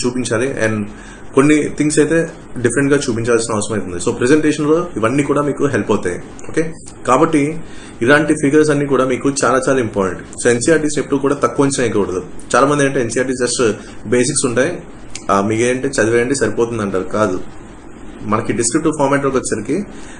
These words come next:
మనకి ఆ స్ట్రాటజీ అనేది మారిపోతుంది. For example మీకు social and political life అని ఉంటుంది బుక్స్, Class సిక్స్, సెవెన్ అవి ఉంటాయి. So దాంట్లో specially introduction part చూసుకుంటే ఆ ఫ్లో అనేది ఓ డిఫరెంట్గా ఉంటుంది. Okay, so ఆ introductions అనేవి చాలా, ఆ,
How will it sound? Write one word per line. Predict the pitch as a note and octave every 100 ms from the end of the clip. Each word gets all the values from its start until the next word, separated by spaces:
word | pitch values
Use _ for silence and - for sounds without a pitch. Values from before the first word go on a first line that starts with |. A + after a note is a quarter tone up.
| -
మనకి | A2+ A#2 B2+ G#2+ G2 F#2+ - - - - -
ఆ | G2+ G2+ G2+
స్ట్రాటజీ | - A#2 C#3+ D3+
అనేది | C#3+ C3
మారిపోతుంది. | A2+ B2 A#2+ G2+ F2
For | E2+ A#2
example | A#2+ D3 D3
మీకు | C#3 C3+ C#3 C#3 - - - - - C3
social | C3+ E3+ D#3
and | C#3+
political | C3 C3 C#3
life | C3 C3
అని | A#2+
ఉంటుంది | G#2+ G2 F2+
బుక్స్, | F#2 - - - -
Class | A#2+ A2+
సిక్స్, | G#2 C3 A#2+
సెవెన్ | A2+ A2+ A2 - - - -
అవి | A2
ఉంటాయి. | A#2+ A2 F2
So | - B2
దాంట్లో | A2 C3 D3+
specially | D3+ C#3 C#3
introduction | B2+ D#3 D#3 D3+
part | C3+ C3 D3
చూసుకుంటే | C3 B2 C#3+ D#3 -
ఆ | G2
ఫ్లో | F#2 C#3 D#3+
అనేది | D3 C3+ E3 F#3 -
ఓ | G#2
డిఫరెంట్గా | G3+ F#3+ D#3+ D3 D#3 E3 D#3+ - -
ఉంటుంది. | A2+ A#2 F2+ E2 - -
Okay, | G#2 D3 - - - - -
so | B2+
ఆ | A#2+
introductions | C#3+ E3+ F3 E3+ D3+
అనేవి | C#3+ D3+
చాలా, | D3+ C3+ B2+ - - -
ఆ, | - G2+ G2 G2